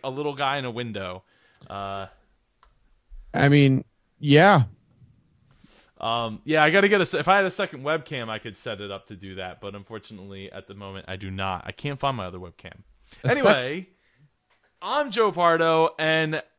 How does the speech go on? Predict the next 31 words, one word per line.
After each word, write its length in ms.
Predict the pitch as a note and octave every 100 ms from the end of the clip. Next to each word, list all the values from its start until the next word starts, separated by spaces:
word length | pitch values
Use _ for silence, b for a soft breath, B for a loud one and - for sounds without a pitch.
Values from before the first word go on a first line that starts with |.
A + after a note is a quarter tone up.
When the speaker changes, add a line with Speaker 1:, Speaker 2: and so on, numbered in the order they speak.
| _ -
Speaker 1:
uh, 260 | C#3 C3+ -
I'm 160 | D3 D#3
the 80 |
founder 460 | - G3 G3 F#3+ F#3
of 440 | - C#3+ D3 C3 - C3+
Mid-Atlantic 580 | F3 A#3+ G#3 F3+ E3+ -
Podcast 640 | D#3 D3+ - C3+ A#2+ - _ _
Conference 680 | - C#3 B2+ - B2 A2+ - _ _
here 340 | D#3+ E3 D#3+ D3+
in 380 | B2 B2 A#2+ - A#2
good 240 | C3 B2 -
old 440 | A#2 A#2 A2+ G#2+ -
Philadelphia, 1000 | - B2 A2+ A2+ G#2+ G#2+ - G#2+ G2+ G2+ - _ _
Pennsylvania. 920 | - G#2 - G2 G#2 G2+ G2 G2 F#2+ b b b -
And, 400 | B2 C3+ B2 A#2+ _ -
uh, 200 | B2 A#2+
I'm 140 | C#3+ C#3+
here 300 | G3 A3 A3
today 480 | F#3+ D3 C3 B2+
to, 600 | A#2+ - C3+ C3 B2+ G2+ -
to 220 | - B2+ -
interview, 680 | G#3+ B3+ E3 B2 A2+ A2 A2+ b b _
uh, 280 | A#2 A2+ A2
a 40 | -
featured 340 | G3+ G3+ A3
speaker 280 | - D#3 D3
from 240 | - A#2+
last 360 | C3 F#3+ A3 -
year, 320 | A2+ G#2+ G#2 b b -
Jeffrey 460 | A2+ C#3 C3 C3+
Bradbury. 680 | A#2 A#2+ G#2+ G2 F#2+ F#2 F#2